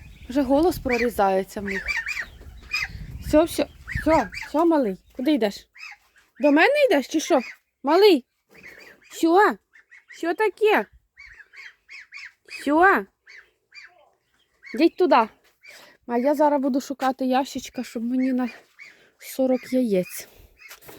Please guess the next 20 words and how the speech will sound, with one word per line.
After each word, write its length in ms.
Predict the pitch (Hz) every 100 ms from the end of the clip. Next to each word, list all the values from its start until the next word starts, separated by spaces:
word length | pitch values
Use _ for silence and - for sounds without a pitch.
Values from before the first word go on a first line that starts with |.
| - - - -
У 40 |
мене 220 | 214 214 214
сьогодні 340 | - 214 220
заказ 440 | 214 - 302 330
на 60 | 214
сорок 420 | - 262 262 _
яєць. 500 | 254 208 165 170 - 151 - - - - - - - - _ -
Треба 200 | 202 214
такого 460 | 196 - 220 214
немаленького 880 | 220 220 226 214 175 175 175 185 190
ящичка 640 | 202 285 - 208 - -
знайти, 500 | 190 196 190 _ 190 185 _ _ _ - - - - -
щоб 120 | 208
всі 280 | - - 247
влізли. 560 | 226 196 175 - 190 185 - _ _ _ _ _ _ _ - - - - - - _ _ _ _ _ _ _ _ _
Так. 640 | 175 160 156 _ - - _ _ _ _ _ _ _ _ _ _ _ 208
Вічно 440 | 202 240 - 240
у 40 | 220
мене 260 | 220 214
проблема. 680 | - 220 208 196 180 180 190